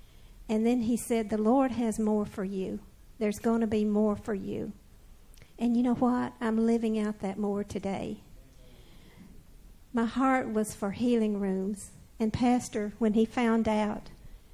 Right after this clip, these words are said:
he set up a healing rooms here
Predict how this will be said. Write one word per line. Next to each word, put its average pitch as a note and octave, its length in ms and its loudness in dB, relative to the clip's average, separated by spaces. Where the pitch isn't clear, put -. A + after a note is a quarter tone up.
he C4+ 400 0
set B3 280 2
up A#3+ 180 2
a B3 60 2
healing A#3+ 440 2
rooms F#3 380 -2
here G3+ 380 -4